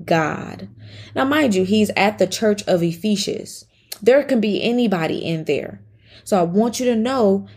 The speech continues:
that you do not have to have been raised in the church to be called.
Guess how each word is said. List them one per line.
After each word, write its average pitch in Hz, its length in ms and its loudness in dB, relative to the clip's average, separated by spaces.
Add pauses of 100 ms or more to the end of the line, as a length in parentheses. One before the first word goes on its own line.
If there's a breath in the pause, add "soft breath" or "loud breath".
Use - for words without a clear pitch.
(120 loud breath)
that 190 200 2
you 220 260 0
do 226 120 0
not 220 260 0
have 226 320 -4
to 220 200 0
have 208 340 -2
been 196 400 4
raised 202 480 4
in 190 160 -4
the 180 80 -2
church - 500 -8
to - 120 -2
be 175 180 -2
called. 170 540 -6